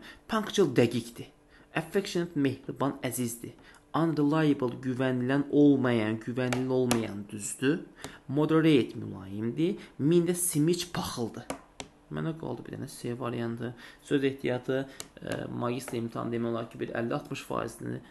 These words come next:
altmış faizini hətta təşkil edir, uşaqlar. Ona görə mümkün qədər bu son beş-altı gün müddətində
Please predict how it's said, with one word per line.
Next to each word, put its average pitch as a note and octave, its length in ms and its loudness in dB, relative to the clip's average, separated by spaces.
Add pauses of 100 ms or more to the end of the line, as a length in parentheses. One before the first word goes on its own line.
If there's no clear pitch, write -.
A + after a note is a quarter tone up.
(120)
altmış E3+ 460 -4
faizini B2 260 -2
hətta B2+ 280 -6
təşkil A#2 340 -4
edir, - 160 -6
uşaqlar. - 380 -8 (340)
Ona C3 160 -4
görə C3+ 160 2
mümkün C3 380 -4
qədər A#2+ 240 -2 (320)
bu A#2+ 340 -2 (360)
son B2 260 -8
beş-altı A#2+ 480 -6
gün A#2+ 180 0
müddətində A#2 560 -6